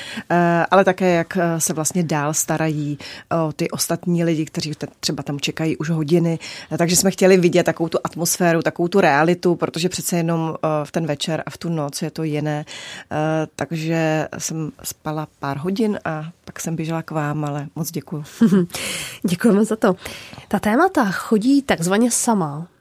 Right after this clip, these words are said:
Speaker 2: nebo od vás vyžaduje, abyste vychodila za nimi a hledala? Jak to funguje v praxi?
Speaker 1: Já si myslím, že dobrý novinář by měl chodit se svými vlastními tématy a, a já se o to tedy snažím.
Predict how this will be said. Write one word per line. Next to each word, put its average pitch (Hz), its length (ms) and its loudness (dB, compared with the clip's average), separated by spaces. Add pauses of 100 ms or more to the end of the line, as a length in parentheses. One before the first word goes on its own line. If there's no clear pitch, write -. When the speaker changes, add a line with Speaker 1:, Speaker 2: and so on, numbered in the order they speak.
Speaker 2:
nebo 175 260 4
od 226 120 4
vás 214 260 2
vyžaduje, 180 440 4
abyste 170 460 0
vychodila 180 560 4
za 170 120 0
nimi 165 280 2
a 170 40 2
hledala? 156 400 0
Jak 190 120 -4
to 370 100 4
funguje 196 400 2
v - 100 -8
praxi? - 460 -8 (840)
Speaker 1:
Já 175 140 2
si 175 100 0
myslím, 208 360 2
že 202 500 0 (260)
dobrý 185 340 2
novinář 165 600 0
by 180 200 2
měl 180 260 4
chodit 190 440 0
se 185 140 0
svými 175 300 0
vlastními 170 460 -2
tématy 170 600 -2
a, 175 180 0 (460)
a 165 140 -4
já 165 220 0
se - 120 -2
o 170 60 -6
to 185 80 0
tedy 180 240 0
snažím. 170 640 0